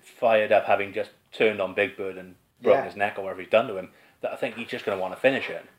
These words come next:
Speaker 1: And he's gonna be so amped up that as soon as Kermit blinks or breathes or whatever, he's gonna just
Speaker 2: He
Speaker 1: pounce
Speaker 2: does one
Speaker 1: on
Speaker 2: of
Speaker 1: him.
Speaker 2: those really exaggerated gulps that he does.
Speaker 1: Yeah, he does
Speaker 2: <laughs>
Speaker 1: that. He
Speaker 2: That just sets Bert off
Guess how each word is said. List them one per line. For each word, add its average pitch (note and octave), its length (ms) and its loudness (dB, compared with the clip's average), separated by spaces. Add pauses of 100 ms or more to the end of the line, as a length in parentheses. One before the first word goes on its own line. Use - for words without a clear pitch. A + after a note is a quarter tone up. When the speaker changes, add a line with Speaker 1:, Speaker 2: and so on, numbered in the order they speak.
(120)
Speaker 1:
And G#2 80 -8
he's G2+ 80 -10
gonna G2+ 100 -12
be G2 60 -12
so C#3+ 200 4
amped G2+ 240 2
up G2 140 6
that G2 80 -6
as F#2 80 -8
soon A#2+ 160 -4
as G2+ 80 -12
Kermit G2 400 -2 (240)
blinks - 520 -6 (200)
or F2 200 -10 (100)
breathes G2 420 -4
or F2+ 100 -2
whatever, F#2 420 2 (420)
he's A2 160 -10
gonna F#2+ 280 -2
just G2 120 -16
Speaker 2:
He - 80 -18
Speaker 1:
pounce A#2+ 180 6
Speaker 2:
does A#2 80 -4
one F#2 120 6
Speaker 1:
on A#2 40 -2
Speaker 2:
of A2+ 60 -2
Speaker 1:
him. A#2 80 -2
Speaker 2:
those A2+ 120 -10
really A#2+ 600 -10
exaggerated G#2 800 -10
gulps - 380 -8
that - 160 -12
he - 80 -18
does. - 420 -14
Speaker 1:
Yeah, G#2 300 4
he C3 80 -4
does E3 260 8
Speaker 2:
<laughs> - 0 -
Speaker 1:
that. A#2+ 140 10
He C3+ 60 2
Speaker 2:
That D3+ 360 4
just A#2 220 -8
sets A#2+ 260 -6 (120)
Bert G#2+ 300 -6
off G2+ 220 -8